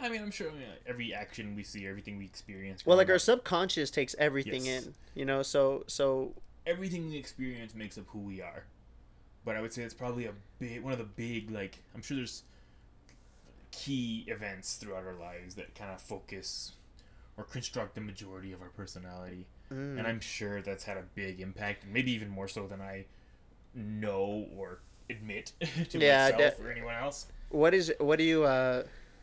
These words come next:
Speaker 2: what's an event for you? What do you think would be one of those events
Speaker 1: One
Speaker 2: that
Speaker 1: of those big events.
Speaker 2: that, 'cause
Speaker 1: Um,
Speaker 2: that's a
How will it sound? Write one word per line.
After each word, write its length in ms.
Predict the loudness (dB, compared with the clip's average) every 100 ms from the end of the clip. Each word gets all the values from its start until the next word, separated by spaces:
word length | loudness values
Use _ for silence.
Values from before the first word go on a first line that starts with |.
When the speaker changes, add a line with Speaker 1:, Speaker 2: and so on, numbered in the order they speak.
| -20 -20 -8
Speaker 2:
what's 220 | -4 -2
an 100 | 0
event 320 | 2 2 0
for 100 | 0
you? 240 | -4 -2 -4
What 120 | -6
do 60 | -8
you 60 |
think 240 | -8 -8 -8
would 100 | -6
be 100 | -6
one 160 | -8
of 60 | -8
those 140 | -8
events 380 | -8 -10 -12 -10
Speaker 1:
One 80 | -4
Speaker 2:
that 100 | -4
Speaker 1:
of 60 |
those 80 | -4
big 200 | -12 -14
events. 720 | -14 -14 -16 -16 -12 -10 -10 -12 -20 -20 -20 -20 -20 -20 -20 -20 -20 -20 -20 -8
Speaker 2:
that, 280 | -4 -4 -2
'cause 180 | 0
Speaker 1:
Um, 60 | 2
Speaker 2:
that's 220 | 4 4
a 140 | 2